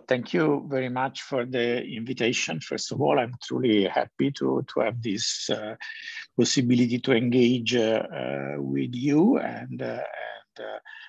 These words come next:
and all the, the members, uh, of, uh, and attending,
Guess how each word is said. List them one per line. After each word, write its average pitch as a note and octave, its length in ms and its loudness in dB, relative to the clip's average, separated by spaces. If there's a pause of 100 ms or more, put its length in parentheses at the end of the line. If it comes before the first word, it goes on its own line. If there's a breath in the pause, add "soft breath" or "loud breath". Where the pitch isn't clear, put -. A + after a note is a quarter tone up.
(180 loud breath)
and A#2 260 -8
all A#2 240 2
the, G#2 460 0
the A#2+ 120 -4
members, A2 760 -2
uh, G#2+ 260 -4
of, A2 320 -4
uh, A2+ 300 -4
and A2 240 -8
attending, A2 580 -6